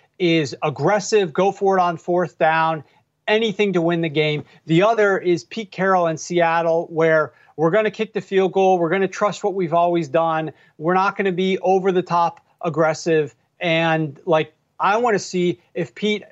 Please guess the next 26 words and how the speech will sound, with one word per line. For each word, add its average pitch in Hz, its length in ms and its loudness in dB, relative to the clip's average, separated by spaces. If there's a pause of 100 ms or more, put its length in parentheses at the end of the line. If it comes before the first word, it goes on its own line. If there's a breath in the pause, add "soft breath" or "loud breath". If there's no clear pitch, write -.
gets 180 180 -2
forced 185 320 0
to 180 80 -2
come 160 200 -4
out 165 180 0
of 170 80 -6
his 160 80 -6
shell 226 260 2
a 170 100 -2
little 135 200 0
bit, 127 260 0 (180 soft breath)
what 185 280 -2
that 190 140 2
offense 185 380 -2
would 170 140 -2
look 214 220 -2
like 180 240 0
if 190 200 -2
they 202 160 2
end 175 240 -2
up 160 160 -2
letting 156 400 -2
Russ 143 260 -2
cook - 320 -6
more 139 280 0
often 127 500 0